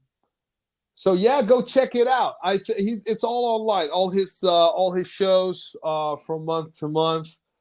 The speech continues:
and, uh, you can just follow the stories, and it's pretty cool. I think, like, they're, they're a great alternative, and I think, like, above everything, competition is very important. I'm a businessman. Like, uh, my first company is,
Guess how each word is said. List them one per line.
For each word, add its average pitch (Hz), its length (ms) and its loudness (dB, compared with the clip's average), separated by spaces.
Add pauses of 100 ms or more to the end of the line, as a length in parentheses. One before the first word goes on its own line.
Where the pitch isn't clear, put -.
(420)
and, 135 340 -6
uh, 135 40 -2
you 143 200 -4
can 180 180 0
just 180 220 -2
follow 190 340 2
the 180 120 -2
stories, 180 680 0
and 143 160 -4
it's 156 120 -6
pretty 190 260 2
cool. 190 300 4
I 165 100 4
think, 254 280 2
like, 247 280 6
they're, 240 400 4
they're 226 220 4
a 180 60 -2
great 175 280 2
alternative, 156 680 -2
and 208 100 2
I 240 120 6
think, 277 260 -4
like, 247 200 2 (560)
above 262 340 4
everything, 202 540 -2 (280)
competition 233 1000 -6
is 180 200 -6
very 190 280 0
important. 185 540 -2 (720)
I'm 226 240 0
a 262 100 -4
businessman. 143 800 0
Like, 151 260 0 (420)
uh, 170 180 4
my 180 160 2
first 220 420 4
company 220 720 2
is, 185 400 0